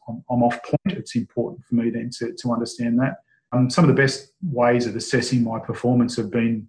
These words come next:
through common tools like three sixty degree, uh, feedback surveys and things like that, where people are more likely to,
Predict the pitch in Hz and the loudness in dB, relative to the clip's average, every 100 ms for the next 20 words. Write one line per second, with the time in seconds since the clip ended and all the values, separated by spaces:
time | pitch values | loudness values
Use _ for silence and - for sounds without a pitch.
0 | - - 120 120 - 131 120 120 117 107 | -8 2 4 4 4 4 4 4 4 2
1 | 107 110 - 120 120 117 - 117 110 117 | 0 -4 -2 0 0 -2 -6 -6 -2 0
2 | 113 110 - _ _ _ - 113 - 127 | 0 -2 -10 _ _ _ -10 -10 -2 0
3 | 117 120 120 - - - 131 127 127 127 | 2 2 0 -4 -14 0 2 4 4 4
4 | 127 127 - _ _ _ 143 - 226 190 | 4 2 -2 _ _ _ -2 4 6 6
5 | 131 127 - 127 123 131 120 110 - _ | 4 0 2 0 2 0 0 -2 -8 _
6 | _ _ _ - 139 135 120 113 113 120 | _ _ _ -2 0 2 2 2 2 2
7 | 110 110 113 120 - 117 110 - 117 | 2 2 2 2 0 -6 -6 -4 -2